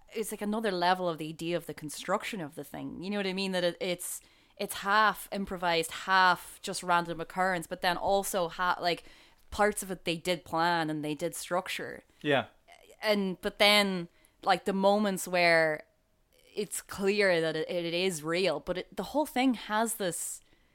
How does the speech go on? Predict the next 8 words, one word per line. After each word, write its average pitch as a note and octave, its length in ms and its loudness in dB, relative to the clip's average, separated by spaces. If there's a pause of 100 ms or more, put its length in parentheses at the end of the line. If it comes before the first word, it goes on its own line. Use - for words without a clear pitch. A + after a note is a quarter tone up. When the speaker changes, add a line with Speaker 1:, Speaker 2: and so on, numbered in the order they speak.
(140)
Speaker 1:
strange F#3+ 760 -4
serendipitous F3 1500 -4 (260)
feeling F#3+ 720 -6
to D3+ 220 -6
it G#2+ 320 -8
almost. C#3 680 -8 (400)
Like F#3 220 -4
that F#3 240 2